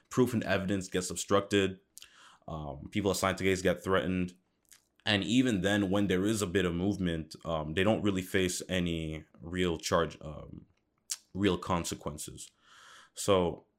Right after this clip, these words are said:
we'll see what hap-, we'll see what happens with Joe Akali. This is a good thing still that he is arrested, 'cause a lot of these people, and this was mentioned by a few, um,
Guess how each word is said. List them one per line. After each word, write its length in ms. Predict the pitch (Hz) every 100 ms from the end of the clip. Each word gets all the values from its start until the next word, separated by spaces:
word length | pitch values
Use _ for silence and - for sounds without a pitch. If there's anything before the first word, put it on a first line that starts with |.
| - _ _ _ - 113
we'll 140 | 120
see 160 | 120 127
what 160 | 98
hap-, 280 | 87 78 -
we'll 180 | 104 104
see 120 | 120
what 120 | 104
happens 320 | 90 87 92
with 80 | 85
Joe 120 | 92
Akali. 360 | 90 101 98 104
This 220 | 92 123
is 60 | 127
a 60 |
good 280 | 95 107 104
thing 220 | 113 104
still 480 | 95 - 95 92 92 _ _ _ - - _
that 160 | 113 92
he 120 | 107
is 100 | 110
arrested, 420 | 98 92 98 107
'cause 140 | 113 95
a 40 |
lot 200 | 98 113
of 60 | 120
these 180 | 110 -
people, 580 | 113 104 101 90 82 - - - - -
and 180 | 104
this 140 | 110 120
was 140 | 123
mentioned 580 | 107 110 107 113 101 98 87
by 480 | 95 90 90 87 85
a 120 | 98
few, 600 | - 98 113 110 110 -
um, 580 | 92 85 80 80 78